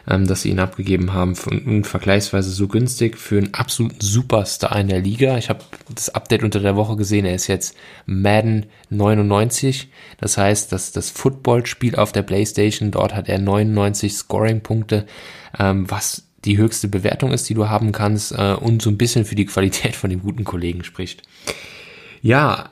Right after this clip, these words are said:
ähm, ein bisschen noch was zu den Seahawks.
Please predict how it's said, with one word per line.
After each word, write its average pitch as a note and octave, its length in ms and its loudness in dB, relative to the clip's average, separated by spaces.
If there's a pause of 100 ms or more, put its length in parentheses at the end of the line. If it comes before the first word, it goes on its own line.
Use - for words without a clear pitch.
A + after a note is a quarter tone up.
ähm, A2 380 4
ein A2 120 -2
bisschen C3+ 280 0
noch C3 240 0
was C3+ 300 -6
zu - 120 -6
den A2+ 180 2
Seahawks. D#3 760 -4